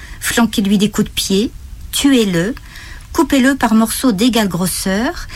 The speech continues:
et mettez-le dans une marmite avec un bon morceau de beurre, sel, poivre, épices, échalotes et persil haché. Faites bien revenir le tout. Ajoutez un coup de vin blanc et un peu de bouillon.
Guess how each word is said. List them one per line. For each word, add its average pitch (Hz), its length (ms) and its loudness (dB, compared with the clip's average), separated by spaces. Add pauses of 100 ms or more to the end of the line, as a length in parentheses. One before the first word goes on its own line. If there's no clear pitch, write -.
(300)
et 214 140 4
mettez-le 269 400 4
dans 233 120 2
une 214 160 2
marmite 214 480 4
avec 185 360 -2
un 180 80 4
bon 202 160 4
morceau 208 480 2
de 160 100 2
beurre, 185 720 2
sel, 220 680 0
poivre, 214 540 2 (120)
épices, 226 520 0 (180)
échalotes 226 640 2
et 185 100 0
persil 254 540 0
haché. - 380 0 (680)
Faites 233 320 0
bien 190 180 2
revenir 160 380 4
le 139 120 2
tout. 214 260 -2 (800)
Ajoutez 247 440 4
un 220 100 2
coup 226 160 0
de 190 80 0
vin 180 180 4
blanc 180 440 4
et 190 340 0
un 254 140 4
peu 254 160 0
de 214 40 2
bouillon. 175 380 0